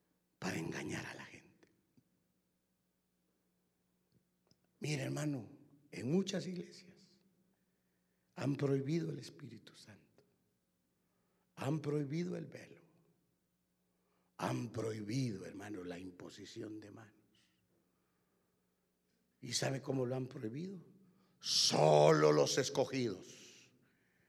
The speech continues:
Y perdóneme, dígale usted a la persona, pero Efesios dice que yo soy escogido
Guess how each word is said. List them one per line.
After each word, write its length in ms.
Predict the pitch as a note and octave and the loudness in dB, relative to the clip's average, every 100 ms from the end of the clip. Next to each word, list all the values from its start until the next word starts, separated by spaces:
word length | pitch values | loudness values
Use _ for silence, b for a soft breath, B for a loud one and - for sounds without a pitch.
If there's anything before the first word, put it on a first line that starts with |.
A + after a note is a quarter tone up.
| b b b b _ _ _ _ - | b b b b _ _ _ _ -8
Y 140 | A2+ | -6
perdóneme, 680 | - F2+ F#2+ C3 B2+ A#2+ G#2 | -2 -2 0 0 2 0 -2
dígale 360 | A2 G#2+ G2+ | -2 -2 -4
usted 460 | F#2 - G#2 F2 F2+ - | -8 -8 -8 -8 -12 -12
a 80 | |
la 120 | F2 F2 | -10 -8
persona, 520 | - - F2+ E2+ C#2+ b b b b b b - | -10 -8 -8 -10 -14 b b b b b b -10
pero 180 | G2 | -8
Efesios 420 | - - A2+ - - | -6 -4 -2 -2 -4
dice 260 | A#2 - - | -4 -6 -6
que 140 | F2+ | -6
yo 100 | F2+ | -6
soy 240 | - G2 | -6 -6
escogido 580 | F2+ - - - A#2+ E3 | -8 -8 -10 -8 -8 -8